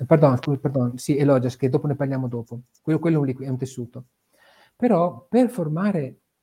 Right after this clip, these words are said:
eh, questi tessuti, praticamente noi abbiamo bisogno di una, un'energia sottile, particolare,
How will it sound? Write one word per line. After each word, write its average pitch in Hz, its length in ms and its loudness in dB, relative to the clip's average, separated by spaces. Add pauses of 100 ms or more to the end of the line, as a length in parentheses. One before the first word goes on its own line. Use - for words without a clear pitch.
eh, 139 300 -6
questi 196 300 0
tessuti, 151 840 -6 (520)
praticamente 196 1000 -2 (120)
noi 185 240 2
abbiamo 160 220 0
bisogno 185 560 2
di 165 340 -4
una, 165 300 -2
un'energia 160 500 0
sottile, 160 720 -4 (120)
particolare, 143 720 -8